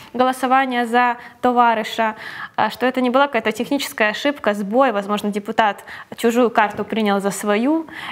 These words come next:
или перепутал место. И в том числе, э, увеличение количества камер в зале заседаний будут этому способствовать. Я считаю, что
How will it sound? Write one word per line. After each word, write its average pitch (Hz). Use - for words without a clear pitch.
или 226
перепутал 220
место. 277
И -
в 262
том 330
числе, 320
э, 277
увеличение 254
количества 247
камер 233
в 339
зале 330
заседаний 294
будут 381
этому -
способствовать. -
Я 359
считаю, 285
что 262